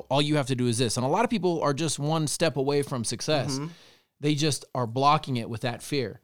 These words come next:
Speaker 2: Mm-hmm.
Speaker 1: Ah, this and this. So out of giving someone, 'cause you talk to a lot of people, as I do, when you're talking to 'em and you're giving them the advice, you're showing them the clear steps. Some of 'em, I'm sure you walk through, you hold their hand and walk 'em up right to
Speaker 2: Mm-hmm.
Speaker 1: the finish line. How many of 'em actually take that leap?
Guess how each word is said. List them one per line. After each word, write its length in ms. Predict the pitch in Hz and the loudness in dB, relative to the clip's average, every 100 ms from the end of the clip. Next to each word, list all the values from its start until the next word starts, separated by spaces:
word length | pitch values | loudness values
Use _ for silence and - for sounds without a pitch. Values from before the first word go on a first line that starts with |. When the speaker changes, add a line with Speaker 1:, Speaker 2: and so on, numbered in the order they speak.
| - | -20
Speaker 2:
Mm-hmm. 260 | 139 139 143 | -14 -8 -4
Speaker 1:
Ah, 260 | 143 135 127 | 0 0 0
this 240 | 147 131 | 0 0
and 100 | 135 | 0
this. 240 | 139 123 - _ _ - | 0 -2 -6 _ _ -2
So 200 | 175 165 | 4 6
out 140 | 170 | 6
of 280 | 170 135 156 | 4 -2 -2
giving 300 | 143 196 208 | 2 4 4
someone, 440 | 185 170 151 139 - _ _ 165 | 2 2 0 -2 -8 _ _ -2
'cause 120 | 175 | 0
you 60 | 175 | 2
talk 240 | 196 180 | 2 2
to 80 | 165 | 0
a 40 | |
lot 160 | 147 127 | 2 2
of 40 | |
people, 280 | 151 131 123 | 0 2 2
as 100 | 117 | 4
I 140 | 135 | 4
do, 240 | 117 104 - _ | 4 0 -2 _
when 200 | 143 143 | -4 0
you're 160 | 143 131 | 2 2
talking 380 | 139 165 151 139 | 2 2 2 2
to 100 | 143 | 2
'em 80 | 135 | 2
and 60 | |
you're 80 | 117 | 2
giving 260 | 117 139 139 | 4 4 2
them 160 | 131 | 0
the 120 | 131 | -2
advice, 440 | 123 117 123 120 - | -2 0 0 0 -2
you're 80 | 117 | 0
showing 280 | - 147 | 2 2
them 100 | 143 | 2
the 100 | 135 | 0
clear 240 | 120 139 127 | 0 0 2
steps. 300 | - 123 - | 0 0 0
Some 260 | - 175 | 2 4
of 100 | 170 | 4
'em, 140 | 139 143 | 2 0
I'm 80 | 135 | 2
sure 180 | - | 2
you 120 | 139 127 | 0 2
walk 320 | 139 135 - | 4 2 0
through, 500 | - 143 135 131 123 _ _ _ _ | -8 -4 -2 -2 -4 _ _ _ _
you 100 | 147 | 4
hold 180 | 156 180 | 6 6
their 100 | 156 | 4
hand 220 | 151 185 | 2 2
and 100 | 147 | 0
walk 220 | 135 147 | 2 0
'em 80 | 165 | 0
up 160 | 156 151 | -2 0
right 140 | 151 | -2
to 60 | 143 | -2
Speaker 2:
Mm-hmm. 40 | |
Speaker 1:
the 80 | 147 | -4
finish 280 | 165 175 135 | -2 -2 -2
line. 260 | 123 107 - _ _ _ | -4 -6 -8 _ _ _
How 160 | - 185 | 0 2
many 180 | 208 | 4
of 100 | 190 | 4
'em 100 | 165 | 4
actually 240 | 160 135 139 | 0 0 -2
take 220 | 143 123 | -2 -2
that 140 | 127 | -4
leap? 280 | 123 135 - | -2 -4 -6